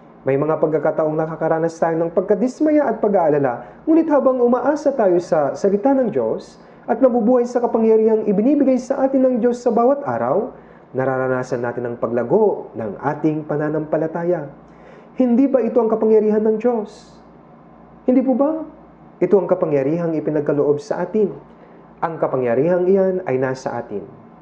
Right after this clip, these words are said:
Isa pa po, ang ligtas na Krisyano ay may pribilehiyo. May dakilang kapangyarihan na ibinigay sa atin ng Diyos. Ano ito? Panalangin. Ang kapangyarihan ng panalangin ay nasa atin. Kapag nanalangin tayo ng sama-sama,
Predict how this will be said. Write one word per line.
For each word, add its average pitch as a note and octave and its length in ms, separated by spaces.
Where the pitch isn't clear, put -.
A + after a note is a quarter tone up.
Isa - 160
pa F3+ 80
po, A#3 400
ang C#3 160
ligtas D3 320
na D3 80
Krisyano F3 480
ay D3 80
may C#3+ 160
pribilehiyo. B2 720
May F3+ 160
dakilang G#3+ 320
kapangyarihan G#3 480
na G3+ 80
ibinigay F3+ 400
sa F3+ 240
atin F#3 240
ng F#3 80
Diyos. G3 400
Ano D3 160
ito? G#3 400
Panalangin. A#2 560
Ang F3 160
kapangyarihan D#3+ 560
ng D#3 160
panalangin D#3 560
ay C#3 160
nasa C3 320
atin. A2 240
Kapag F3 480
nanalangin D3+ 480
tayo D#3 160
ng C#3+ 160
sama-sama, A#3+ 720